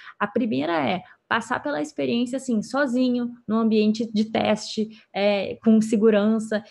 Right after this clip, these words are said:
em que não tem realmente um cliente, é, que tá te exigindo uma coisa ou outra, ou que tá te pagando, que quer um retorno em cima daquele investimento, né?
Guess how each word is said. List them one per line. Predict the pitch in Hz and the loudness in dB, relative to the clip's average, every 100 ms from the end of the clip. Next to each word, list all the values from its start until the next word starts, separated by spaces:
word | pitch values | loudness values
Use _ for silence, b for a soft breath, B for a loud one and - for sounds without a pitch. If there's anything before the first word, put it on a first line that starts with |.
| B | B
em | 208 | -4
que | 220 | 2
não | 220 226 | 2 4
tem | 220 220 240 | 2 2 2
realmente | 226 214 208 208 214 | 2 2 0 0 -2
um | 214 | 0
cliente, | 226 202 214 214 208 190 B B | 0 2 2 0 -4 -6 B B
é, | - 202 196 190 | -2 0 0 -2
que | 208 | -4
tá | 208 202 | -4 -4
te | - 214 | -2 0
exigindo | 202 196 208 214 | 2 2 4 4
uma | 196 | 2
coisa | - 208 208 | 2 2 2
ou | 185 | 2
outra, | 202 208 196 202 202 B | 4 4 2 -4 -4 B
ou | 208 208 | -2 -2
que | 220 | -2
tá | 214 | -4
te | - 220 | -4 -10
pagando, | 214 196 180 214 214 220 | -6 -2 0 2 2 0
que | 202 - | -10 2
quer | 220 | 4
um | 220 | 6
retorno | 214 220 226 220 214 | 4 4 2 4 2
em | |
cima | 214 220 214 | 2 2 2
daquele | 214 208 208 | 0 0 0
investimento, | 202 202 - 202 202 214 214 208 208 | 0 0 -2 -2 0 0 -2 -2 -2
né? | 214 | -2